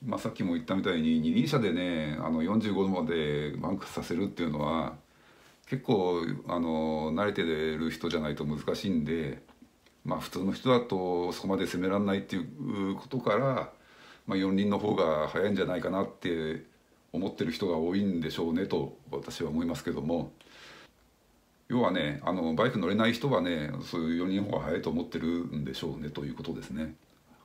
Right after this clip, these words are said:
乗れないっていうかね、ちょっと乗ったぐらいでね、四輪車のコーナリング速度についていけないとかって思っちゃう人は、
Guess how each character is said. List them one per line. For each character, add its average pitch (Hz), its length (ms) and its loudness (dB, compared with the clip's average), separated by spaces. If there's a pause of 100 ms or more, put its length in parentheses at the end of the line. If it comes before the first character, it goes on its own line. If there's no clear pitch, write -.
(260)
乗 - 100 -2
れ 135 60 0
な 101 100 2
い - 40 2
っ - 40 2
て - 100 -4
い - 20 0
う - 40 -4
か - 60 -4
ね、 120 120 -2
ち - 100 -4
ょ - 20 0
っ - 40 -4
と 101 200 0
乗 78 180 -4
っ 71 40 -12
た 82 100 -2
ぐ 90 80 0
ら 90 100 2
い 80 80 -2
で 73 100 -6
ね、 67 320 -8 (840)
四 101 140 0
輪 107 100 6
車 101 120 0
の 92 120 0
コ - 220 -2
ー - 20 4
ナ 98 80 4
リ 104 80 4
ン - 20 2
グ 98 60 -2
速 98 160 -6
度 90 60 0
に 85 80 0
つ 101 100 -4
い 95 40 -2
て 104 60 0
い - 40 0
け 104 60 0
な 98 140 2
い 101 60 0
と - 80 -6
か 85 60 2
っ 80 60 -4
て 90 60 0
思 95 160 2
っ 120 60 -2
ち 117 100 2
ゃ 107 40 4
う 98 60 0
人 135 180 0
は、 135 280 2